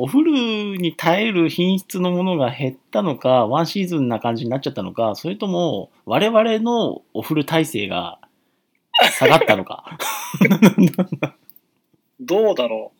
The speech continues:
Speaker 2: う。あの、うち子供が、しょ-、あの、ね、年少、幼稚園の年少の時に引っ越したんだけど、
Speaker 1: うん。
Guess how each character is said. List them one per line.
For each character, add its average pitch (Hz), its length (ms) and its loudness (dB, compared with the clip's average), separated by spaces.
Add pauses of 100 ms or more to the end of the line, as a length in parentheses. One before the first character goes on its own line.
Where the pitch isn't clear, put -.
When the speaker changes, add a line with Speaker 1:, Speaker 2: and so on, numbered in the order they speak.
(120)
Speaker 2:
う。 190 40 -10
あ 175 60 -4
の、 160 560 -4
う 196 60 -4
ち 247 380 -2
子 208 120 0
供 220 200 0
が、 208 340 6
し - 120 -6
ょ-、 208 180 -6
あ 151 100 -2
の、 139 440 -2 (100)
ね、 170 300 -6 (540)
年 160 180 -4
少、 156 300 -2 (160)
幼 160 100 -2
稚 170 200 -4
園 131 200 0
の 143 180 -2
年 151 220 -2
少 156 140 -2
の 147 60 -8
時 147 180 -6
に 110 100 -14
引 120 100 -10
っ - 100 -18
越 147 120 -4
し - 40 -8
た 113 100 -8
ん - 60 -20
だ - 100 -20
け - 100 -14
ど、 131 260 0
Speaker 1:
う 113 60 -4
ん。 85 340 -6